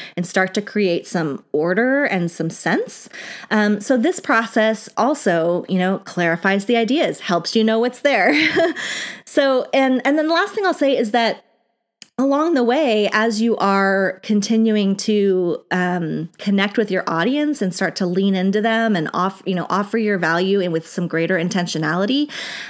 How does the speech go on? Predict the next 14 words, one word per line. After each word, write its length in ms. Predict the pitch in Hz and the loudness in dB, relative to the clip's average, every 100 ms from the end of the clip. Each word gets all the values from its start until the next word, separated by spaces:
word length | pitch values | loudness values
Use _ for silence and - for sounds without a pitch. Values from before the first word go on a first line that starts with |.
| - | -4
you're 240 | 208 277 302 | 2 4 4
gonna 180 | 294 | 2
be 140 | 269 254 | 2 2
learning 320 | 233 220 214 | 2 2 0
from 240 | 208 202 | 2 2
them 220 | 185 185 175 | 2 2 0
as 180 | - | 0
well, 340 | 180 165 151 151 | 0 2 0 0
more 360 | 180 180 185 | 0 0 2
and 100 | 185 | 2
more 280 | 185 165 160 | 0 0 -2
about 340 | 160 165 151 - | -2 0 -2 -4
the 40 | |
book 320 | 151 151 135 | -2 -2 -2